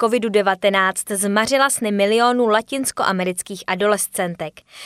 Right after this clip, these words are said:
Ty se chystaly na pompézní oslavy svých patnáctin, na které se připravují měsíce a někdy i roky. Tato tradice velkolepých oslav patnáctých narozenin je v Latinské Americe hluboce zakořeněna,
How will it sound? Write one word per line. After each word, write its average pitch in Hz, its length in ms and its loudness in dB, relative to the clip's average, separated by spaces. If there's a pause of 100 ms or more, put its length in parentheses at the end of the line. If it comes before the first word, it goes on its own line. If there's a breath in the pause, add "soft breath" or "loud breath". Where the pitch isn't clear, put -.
(160 loud breath)
Ty 202 100 -2
se 202 160 0
chystaly 233 460 -2
na 233 120 2
pompézní 240 680 0
oslavy 214 400 -2
svých 233 280 -6
patnáctin, 208 840 -4
na 175 100 -4
které 190 340 -2
se 202 160 -4
připravují 185 640 -6
měsíce 180 540 -6 (120)
a 190 100 0
někdy 208 360 -4
i 254 180 0
roky. 196 400 -4 (280 loud breath)
Tato 208 240 -2
tradice 220 480 2
velkolepých 254 720 0
oslav 220 420 -2
patnáctých 233 640 -2
narozenin 190 580 -2
je 196 120 0
v 190 60 -8
Latinské 262 540 -2
Americe 202 480 0
hluboce 196 440 -4
zakořeněna, 180 680 -4